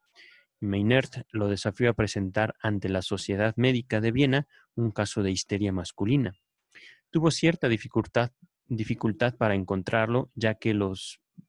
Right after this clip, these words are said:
médicos jefes del departamento del Hospital General se negaron a que utilizara los casos que estaban bajo su jurisdicción.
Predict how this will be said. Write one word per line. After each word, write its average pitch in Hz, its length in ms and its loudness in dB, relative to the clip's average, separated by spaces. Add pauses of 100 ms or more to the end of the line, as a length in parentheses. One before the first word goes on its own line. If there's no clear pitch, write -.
médicos 110 600 -2
jefes 104 300 -2
del 95 140 -2
departamento 98 720 -2
del 92 120 -2
Hospital 98 400 -4
General 120 480 0 (320)
se - 160 -4
negaron 110 500 2
a 110 80 0
que 104 100 -6
utilizara 101 520 -2
los 98 180 -4
casos 101 320 -4
que 107 80 -4
estaban 98 360 -2
bajo 92 280 -6
su 98 140 -6
jurisdicción. 104 680 -2